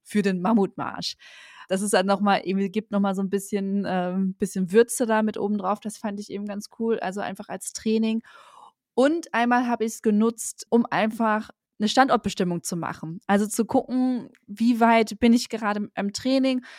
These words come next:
Das war eben vorm ZUT. Da haben wir diese Ringbahnmarathon gemacht und ich bin auch nach Hause gelaufen und dann bin ich fünfundvierzig Kilometer gelaufen, hatte am nächsten Tag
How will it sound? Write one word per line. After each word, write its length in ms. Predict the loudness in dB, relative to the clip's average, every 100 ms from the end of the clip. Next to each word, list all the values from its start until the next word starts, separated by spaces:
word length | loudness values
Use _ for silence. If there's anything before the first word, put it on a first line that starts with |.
| -14
Das 200 | -8 -2
war 160 | 0 2
eben 200 | 0 0
vorm 320 | -2 -2 -2
ZUT. 380 | -2 0 0 -4 -12 -20 _
Da 160 | 0 2
haben 160 | 4
wir 80 | 2
diese 260 | 0 0 2
Ringbahnmarathon 840 | 4 4 2 2 0 -2 -2 -2
gemacht 260 | 0 0 -2
und 100 | -4
ich 120 | -4
bin 100 | -4
auch 120 | -4
nach 180 | -8 -2
Hause 280 | 0 0 -2
gelaufen 600 | 0 2 4 2 -2 -2
und 80 | 0
dann 100 | 0
bin 100 | -2
ich 140 | 0
fünfundvierzig 640 | 2 2 2 2 0 -2
Kilometer 500 | -2 0 2 2 0
gelaufen, 540 | -4 -2 0 0 0 -2
hatte 160 | 0
am 80 | -2
nächsten 340 | -2 -2 -4 -6
Tag 360 | -2 -2 -4